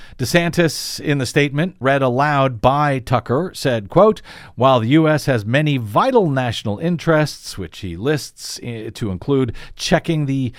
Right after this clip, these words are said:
uh, economic, cultural, and military power of the Chinese Communist Party. Ah, okay, "their military power, that's a problem,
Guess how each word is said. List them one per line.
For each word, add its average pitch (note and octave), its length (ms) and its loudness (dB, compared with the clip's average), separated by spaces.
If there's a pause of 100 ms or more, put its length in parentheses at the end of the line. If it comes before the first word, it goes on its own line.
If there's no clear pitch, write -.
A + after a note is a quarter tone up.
(200)
uh, A#2+ 220 -2 (100)
economic, D3 680 0 (160)
cultural, D3 680 0
and A#2 240 -2
military C#3+ 520 0
power C3 340 0
of A2+ 140 -4
the A#2 80 -2
Chinese C#3+ 420 -4
Communist C#3 460 -4
Party. G#3 520 4 (1000)
Ah, D#3+ 400 2 (120)
okay, E3+ 460 4 (140)
"their C3 440 2
military A#2+ 640 2
power, A#2 540 2
that's E3 480 2
a G#3 60 -2
problem, D#3 520 2